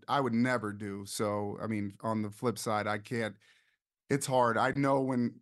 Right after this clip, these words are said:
<sighs> people's minds got refreshed when it came back to, to seeing the documentary and, um, you know, just the, the way going about it w-, for,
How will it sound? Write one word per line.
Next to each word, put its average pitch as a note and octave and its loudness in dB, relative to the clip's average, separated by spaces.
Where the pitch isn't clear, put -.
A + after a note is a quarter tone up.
<sighs> - -20
people's B2 -2
minds A#2+ 0
got A#2+ -2
refreshed A#2 -4
when A2+ -4
it G#2 -8
came A2 -4
back G#2+ -4
to, G#2+ -8
to - -12
seeing A#2 -2
the G#2+ -2
documentary G2+ -4
and, G2+ -8
um, F#2 -12
you A#2 -6
know, F#2+ -8
just - -10
the, A2 -4
the A2+ -8
way A#2 -4
going A2+ -2
about G#2+ -2
it G#2+ -6
w-, G2 -12
for, G#2+ -8